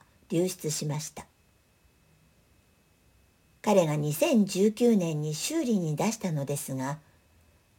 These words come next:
彼は麻薬中毒で何をやっ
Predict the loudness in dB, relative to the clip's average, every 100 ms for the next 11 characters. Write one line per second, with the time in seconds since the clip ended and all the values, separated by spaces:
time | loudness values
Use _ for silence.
0 | -4 0 2 0 -4 -12 _ _ _ _
1 | -10 -2 4 4 4 2 4 4 0 -6
2 | -10 -12 _ _ _ _ _ _ _ 0
3 | 2 2 2 -2 -4